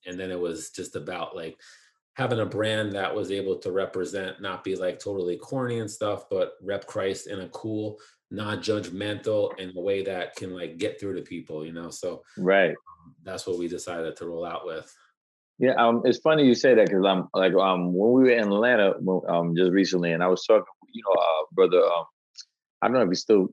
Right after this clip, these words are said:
Speaker 2: goes by the name fully, but remember B B J?
Speaker 1: Okay.
Speaker 2: So
Speaker 1: No.
Speaker 2: me and him were t-, me and, me and him were talking. Oh, you don't remember him?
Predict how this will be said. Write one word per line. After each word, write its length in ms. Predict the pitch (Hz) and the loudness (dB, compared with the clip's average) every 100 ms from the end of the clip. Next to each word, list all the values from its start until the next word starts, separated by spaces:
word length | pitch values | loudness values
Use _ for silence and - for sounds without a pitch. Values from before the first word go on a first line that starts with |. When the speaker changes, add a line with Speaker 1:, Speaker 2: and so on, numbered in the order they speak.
| - | 0
Speaker 2:
goes 200 | 98 95 87 | 2 4 4
by 120 | 85 | 4
the 140 | 82 76 | 4 2
name 240 | 90 85 - | -2 -2 2
fully, 160 | 95 | 4
but 80 | 85 | 4
remember 340 | 85 98 104 | 4 2 2
B 180 | 85 104 | 4 4
B 140 | 104 98 | 4 6
J? 360 | 113 127 139 _ _ _ _ _ _ _ - | 6 4 2 _ _ _ _ _ _ _ -12
Speaker 1:
Okay. 340 | 92 104 117 - _ _ _ _ _ _ _ - | -6 -6 -6 -10 _ _ _ _ _ _ _ -4
Speaker 2:
So 160 | 120 95 | 2 4
Speaker 1:
No. 20 | |
Speaker 2:
me 180 | 113 135 | 6 4
and 120 | 123 | 4
him 100 | 135 | 6
were 80 | 120 | 4
t-, 200 | - - - | 2 -10 -2
me 180 | 113 117 | 2 2
and, 140 | 117 | 2
me 200 | 110 123 | 0 2
and 100 | 120 | 2
him 80 | 123 | 2
were 100 | 117 | 2
talking. 460 | 113 120 113 123 113 | 4 2 4 2 4
Oh, 40 | |
you 80 | 120 | 6
don't 120 | 131 | 6
remember 260 | 135 143 160 | 2 4 4
him? 240 | 180 | 2